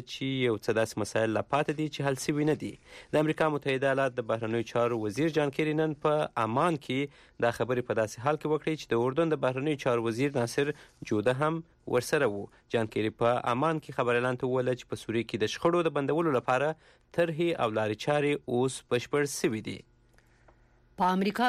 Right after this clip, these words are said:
Speaker 2: کې د مقدماتي انتخاباتو په لړ کې د نیوادا په ایالت کې هیلری کلینټن خپل رقیب برني سندرز او په جنوبي کارولینا کې ډونالډ ټرمپ خپلو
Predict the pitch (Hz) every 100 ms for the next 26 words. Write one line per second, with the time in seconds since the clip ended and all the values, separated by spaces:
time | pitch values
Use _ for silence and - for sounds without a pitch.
0 | 240 240 220 202 185 - 175 175 175 175
1 | 226 220 196 - 180 180 185 165 165 180
2 | 180 190 180 170 165 165 165 185 190 -
3 | 196 170 175 - 185 170 170 160 160 -
4 | 196 185 202 196 - 190 165 160 - 190
5 | 196 170 165 160 156 - 196 175 202 -
6 | - - 196 190 214 220 220 254 208 170
7 | 170 170 175 190 - 208 185 175 160 147
8 | 208 190 - - - - - 226